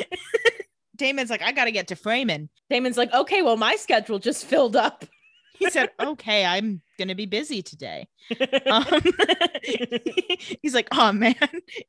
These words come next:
Speaker 1: like, "I was gonna go see, um, a new movie today, but I don't think I can do that
Speaker 2: I was,
Speaker 1: anymore."
Speaker 2: I was gonna go see the new Avengers. <laughs>
Speaker 1: He's like, "Oh, man, I have to go, I have to go get my dry cleaning today. That, that's gonna be shot." So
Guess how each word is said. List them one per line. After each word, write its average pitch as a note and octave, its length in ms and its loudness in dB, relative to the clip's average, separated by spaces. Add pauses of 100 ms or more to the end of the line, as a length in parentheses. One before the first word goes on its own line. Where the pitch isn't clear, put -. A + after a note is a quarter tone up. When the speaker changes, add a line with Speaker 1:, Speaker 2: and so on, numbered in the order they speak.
Speaker 1:
like, C4 100 -2
"I C#4+ 100 4
was E4 120 0
gonna B3+ 180 -4
go A3+ 100 2
see, A3 460 -4
um, F#3+ 420 -4
a D#3+ 100 -10
new G#3 120 -4
movie A3 320 -4
today, D3 380 -12
but D3+ 200 -6
I E3 80 0
don't F#3 120 0
think F#3 140 -6
I F3+ 60 2
can E3 140 -6
do F#3 120 -2
that F3 160 2
Speaker 2:
I D3+ 120 -2
was, E3 140 -2
Speaker 1:
anymore." - 180 -14 (140)
Speaker 2:
I B3+ 60 -2
was B3+ 140 -8
gonna C#4+ 160 -8
go B3+ 140 -6
see B3+ 200 -10
the A3+ 80 -6
new A3+ 180 -2
Avengers. F#3+ 760 -8 (220)
<laughs> - 220 -12
Speaker 1:
He's - 680 -2
like, C#4 120 0
"Oh, D4+ 120 2
man, A#3+ 320 2
I D4 120 4
have F4+ 140 0
to - 80 -4
go, D#4 180 0 (460)
I C4+ 40 2
have F4 80 4
to E4+ 80 4
go D#4 100 2
get C#4 100 0
my A3+ 100 4
dry G3+ 280 2
cleaning D#4 380 -8
today. D4+ 280 0
That, G#3 180 0 (120)
that's G3+ 260 -4
gonna E3 200 -8
be D3 120 -14
shot." B2+ 400 -10 (140)
So B3+ 360 2